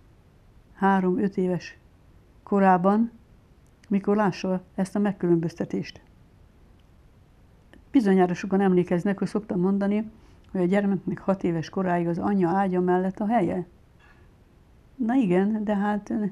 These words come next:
négy-öt éves korában megszületett a kis testvér, és őt lehet, hogy kitették a másik szobába.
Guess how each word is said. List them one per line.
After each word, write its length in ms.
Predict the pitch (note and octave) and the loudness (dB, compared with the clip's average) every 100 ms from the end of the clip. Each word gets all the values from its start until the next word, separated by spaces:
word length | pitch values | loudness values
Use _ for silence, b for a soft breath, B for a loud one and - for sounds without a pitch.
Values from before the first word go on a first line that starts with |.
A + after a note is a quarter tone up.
| b b b - | b b b -6
négy-öt 580 | A#3+ G#3 G3 F3 A3 F#3+ | -2 0 0 -2 -4 -2
éves 260 | F3+ F3 | -2 -2
korában 360 | - F#3 E3 F3 | -2 -2 0 2
megszületett 540 | F3+ F3 F3 E3+ E3+ | 0 -2 -4 -4 -4
a 60 | E3+ | -6
kis 220 | - G#3+ | -6 -6
testvér, 480 | A3 F#3+ G#3 G3 G3 b b b - | -6 -4 -2 -4 -4 b b b -10
és 320 | A3+ G3+ - - | -8 -8 -8 -6
őt 300 | G#3+ G#3 G3 | -6 -4 -6
lehet, 300 | G3+ F3+ F#3+ | -4 -4 -4
hogy 120 | G#3 | -8
kitették 640 | - A#3+ G3 - F3 D#3+ | -8 -4 -4 -4 -6 -6
a 60 | - | -4
másik 380 | G3+ G#3+ G#3 F#3 | -2 -2 -6 -10
szobába. 500 | - E3+ F#3+ F#3 | -8 -6 -6 -8